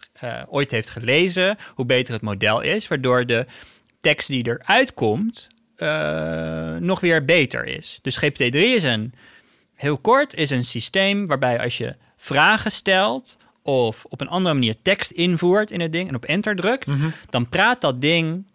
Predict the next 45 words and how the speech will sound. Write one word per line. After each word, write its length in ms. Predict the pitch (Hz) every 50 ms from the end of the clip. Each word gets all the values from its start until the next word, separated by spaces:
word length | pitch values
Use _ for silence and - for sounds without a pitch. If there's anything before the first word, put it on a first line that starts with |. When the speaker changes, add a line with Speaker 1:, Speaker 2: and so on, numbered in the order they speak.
| _ -
Speaker 1:
verder. 640 | 117 107 104 107 160 165 135 113 98 101 - - - _
Dus 140 | - 139 -
hij 120 | 143 139
maakt 300 | 139 147 156 185 214 -
de 140 | - 143 -
tekst 280 | - 190 196 196 - -
als 140 | 160 147 127
het 120 | 120 -
ware 400 | - 127 123 117 110 113 113 - - _ _ _ -
af. 460 | - 110 104 - - - - - - _ _ _ _ _ _ _ _
En, 280 | - 151 135 127 127 120
eh, 140 | 117 117
dat 180 | 127 131 139 -
is 80 | 151 139
wat 140 | 139 131
we 60 | - -
ook 180 | 139 131 - - - - - -
in 140 | - 147 139
deze 360 | - 170 165 151 165 170 170 170
podcast 380 | - 247 - - 107 104 185
gedaan 260 | - - - 107 107 104
Speaker 2:
<laughs> 80 | 180
Speaker 1:
hebben. 240 | 123 113 123 117 - - 180 180 - - - 98 - - - _ _ _ -
Ja. 240 | - 147 131 120 - - _ _ - - - - - - - - - - -
Speaker 2:
En, 320 | - 151 147 147 143 143 143
eh, 220 | 139 135 135 135
dat 80 | 139 127
was 180 | 160 170 -
een 60 | -
beetje 200 | 135 135 127 -
abstract 440 | - 120 - - - - 208 202 -
nog. 360 | 190 180 208 262 - - - - _
Speaker 1:
Ja. 200 | - 147 123 - - _ _ _ _ -
Speaker 2:
En 140 | - 147
toen 120 | 147 160 151
dacht 160 | 151 147 -
jij, 160 | 156 156 156 156
"Laten 160 | 156 156 147 - 139
we 60 | 139
het 80 | 139 131
wat 40 | -
concreter 540 | - 139 135 - - 151 139 123 - 107 92
maken." 360 | 92 92 92 90 - - - - - -
Speaker 1:
Ik 180 | - 170 170
dacht, 380 | 190 214 247 254 - - -